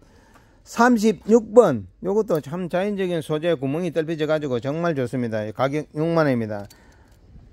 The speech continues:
삼십삼 번 육만 원, 삼십사 번 육만 원입니다. 요거 길이 한번 보겠습니다. 오십 센치입니다. 어, 요것도 참 멋있습니다. 어. 딱 이게 나무가 약간 그 하면서 원래 티끌목은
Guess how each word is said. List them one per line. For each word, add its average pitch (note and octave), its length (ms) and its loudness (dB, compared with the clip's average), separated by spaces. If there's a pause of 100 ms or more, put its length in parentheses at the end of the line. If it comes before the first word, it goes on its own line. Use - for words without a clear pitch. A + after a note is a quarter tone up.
(340)
삼십삼 D#3 600 -2
번 D#3+ 160 2
육만 C#3+ 320 0
원, F#2+ 200 -6 (280)
삼십사 A3 680 4
번 E3 340 4
육만 F#3+ 320 0
원입니다. A#2+ 460 -2
요거 E3 240 -2
길이 E3 200 -2
한번 B2+ 240 0
보겠습니다. A2 680 -6
오십 D#3 320 -4
센치입니다. A2+ 480 -2 (460)
어, B2 260 -2
요것도 E3 380 -2
참 E3 260 -8
멋있습니다. B2+ 680 -4 (240)
어. G2+ 300 -14 (1600)
딱 C#3+ 240 -4
이게 F3+ 540 2
나무가 F#3 880 4
약간 G#3+ 580 2
그 F3+ 80 2
하면서 F#3+ 440 4
원래 A3+ 380 4
티끌목은 F3+ 920 4